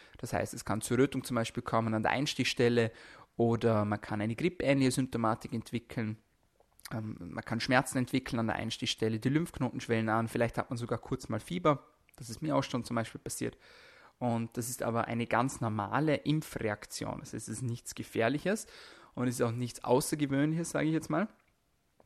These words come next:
Sondern das ist etwas, das passieren kann. Und es ist auch gut, dass das so passiert, weil der Körper muss ja auf den Impfstoff auch reagieren können. Man muss dem ja auch Zeit lassen, noch die Chance lassen, das Ganze zu verarbeiten.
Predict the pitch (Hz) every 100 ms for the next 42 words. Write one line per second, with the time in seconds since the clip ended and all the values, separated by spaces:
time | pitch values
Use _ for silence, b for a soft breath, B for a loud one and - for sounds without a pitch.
0 | - - - 113 147 180 170 B B B
1 | 131 123 143 127 123 123 - 123 - 135
2 | 113 - - 104 139 214 B B B -
3 | 135 131 147 117 - 196 262 262 120 113
4 | - 120 - - 131 120 120 120 - -
5 | - 131 - 135 131 156 - - - 135
6 | - 156 170 - 127 - 123 123 120 123
7 | 123 156 170 120 - 113 104 104 113 -
8 | 117 110 113 - - - - 117 117 113
9 | - 120 - 127 143 - 110 - 135 -
10 | B B - - 113 123 131 117 - 147
11 | - - - -